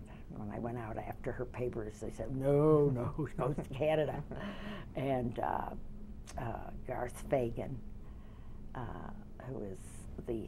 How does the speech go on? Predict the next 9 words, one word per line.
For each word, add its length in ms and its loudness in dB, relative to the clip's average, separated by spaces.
choreographer 880 0
of, 200 -6
um, 220 -4
Lion 340 2
King, 140 -8
and 140 -8
was 160 -10
a 40 -6
s-, 240 -8